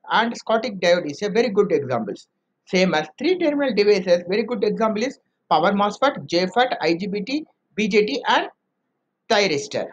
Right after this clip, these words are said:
Th-, you see, this is the one graph, power capacity and frequency. What is the g-, graph? It's having comparison of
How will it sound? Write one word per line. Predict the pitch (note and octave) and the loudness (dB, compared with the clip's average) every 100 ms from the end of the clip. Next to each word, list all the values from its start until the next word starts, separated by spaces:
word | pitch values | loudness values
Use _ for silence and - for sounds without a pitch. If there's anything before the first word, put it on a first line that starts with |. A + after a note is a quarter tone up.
| _ _ _ _ _ _ _ _ _ _ _ _ _ _ _ _ _ _ _ _ _ _ _ _ _ _ _ _ _ _ _ _ _ _ _ _ _ _ _ _ _ - | _ _ _ _ _ _ _ _ _ _ _ _ _ _ _ _ _ _ _ _ _ _ _ _ _ _ _ _ _ _ _ _ _ _ _ _ _ _ _ _ _ -20
Th-, | - _ | -20 _
you | G#3 G#3 | -6 -4
see, | C#4 F#4 E4+ - | 0 0 -2 -6
this | F3 B3 | -4 -2
is | C#4 - | -4 0
the | A#3+ E4+ | 2 2
one | B3 D#4+ D4+ | 2 0 0
graph, | C#3 C#3 C#3+ D4+ - _ _ _ - | -2 2 2 0 -6 _ _ _ 0
power | A3 D#4+ | 2 2
capacity | D#4+ A#3 C4+ C4 C4 E4+ G4+ - | -2 -2 -2 -4 -4 -2 -2 -4
and | G3+ G4 G#4+ _ _ | -4 -4 -6 _ _
frequency. | - E4+ G#3 B2 - - _ _ _ - | -4 -2 -2 -4 -8 -20 _ _ _ -4
What | D4+ | -2
is | F4+ | 0
the | E4+ E4 | -4 -8
g-, | - - | -10 -6
graph? | A#3+ C4 C4+ - _ _ _ | 0 2 2 -4 _ _ _
It's | D#3 G3 - | -2 -2 -2
having | F#3+ D#3+ C#3 A3+ - _ _ _ _ _ | 2 2 2 -4 -8 _ _ _ _ _
comparison | - A#3+ C#4 D#4+ E4+ E4 E4 | 0 0 2 2 2 -2 -4
of | D#4+ F#4+ | -2 -2